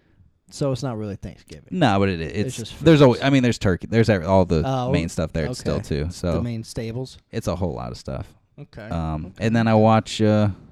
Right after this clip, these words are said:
Speaker 2: not, well, what did I
Speaker 1: What do you
Speaker 2: do before?
Speaker 1: watch?
Speaker 2: We used to watch, uh, the James Bond marathon that they have on, I think, A M C.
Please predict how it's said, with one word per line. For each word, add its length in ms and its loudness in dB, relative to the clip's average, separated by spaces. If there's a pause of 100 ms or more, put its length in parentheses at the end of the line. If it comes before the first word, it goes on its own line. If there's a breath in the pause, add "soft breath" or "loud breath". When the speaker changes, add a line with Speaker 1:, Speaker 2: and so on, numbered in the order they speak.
(120)
Speaker 2:
not, 280 -2 (200)
well, 340 -4 (120)
what 160 -6
did 40 -4
I 40 -4
Speaker 1:
What 60 -4
do 60 2
you 60 4
Speaker 2:
do 20 0
before? 220 -2
Speaker 1:
watch? 140 -6 (500 soft breath)
Speaker 2:
We 180 0
used 220 0
to 60 6
watch, 460 2
uh, 460 2 (600)
the 80 -8
James 300 -4
Bond 320 -2
marathon 460 -8
that 140 -14
they 100 -10
have 280 -8
on, 420 -12 (220)
I 40 -10
think, 200 -6
A 40 -10
M 240 -8
C. 380 -10